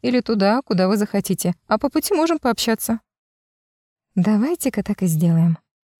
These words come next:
согласилась Татьяна. «Я тоже вожу машину, но сегодня решила справиться без нее». Она обошла машину и села на переднее пассажирское сиденье.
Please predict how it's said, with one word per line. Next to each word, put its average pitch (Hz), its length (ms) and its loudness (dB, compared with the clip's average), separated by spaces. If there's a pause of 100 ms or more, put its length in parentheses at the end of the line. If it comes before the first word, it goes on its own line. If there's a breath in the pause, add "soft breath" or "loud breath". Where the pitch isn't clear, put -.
(180)
согласилась 175 640 0
Татьяна. 170 520 0 (520)
«Я 247 440 0 (120)
тоже 302 260 0
вожу 180 240 2
машину, 180 440 2 (220)
но 214 140 2
сегодня 202 460 0
решила 185 360 0
справиться 185 460 -2
без 175 180 2
нее». 165 300 2 (920)
Она 311 280 2
обошла 190 360 2
машину 330 380 0
и 277 80 0
села 311 300 0
на 269 100 2
переднее 233 440 2
пассажирское 185 800 0
сиденье. 175 540 2